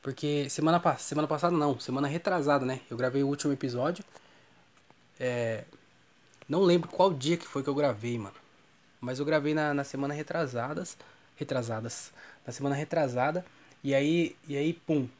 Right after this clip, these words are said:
veio a semana. Tava meio fraco de show, só que daí eu consegui um, um, o show mais legal do meu ano. O me-, o show mais legal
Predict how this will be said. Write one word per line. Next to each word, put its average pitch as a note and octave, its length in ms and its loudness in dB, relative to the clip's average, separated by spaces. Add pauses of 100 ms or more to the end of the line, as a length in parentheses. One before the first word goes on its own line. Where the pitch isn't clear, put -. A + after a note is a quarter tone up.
(160)
veio C#3 220 0
a - 20 2
semana. C#3 400 -4 (1160)
Tava C3+ 160 0
meio D3 200 2
fraco D3 440 -2
de C#3+ 100 -6
show, C#3 340 -6 (920)
só - 120 -6
que D3 80 -2
daí D3+ 200 4
eu E3 80 4
consegui C#3+ 380 -2
um, D#3+ 280 4
um, C#3 320 -2
o C3 140 -10
show D#3+ 320 0
mais E3 240 2
legal D#3 400 4
do D#3 100 0
meu E3+ 240 6
ano. B2 260 0 (960)
O E3+ 80 -6
me-, F#3+ 220 0
o F3+ 140 -4
show G#3 260 2
mais G#3+ 240 4
legal G#3+ 460 2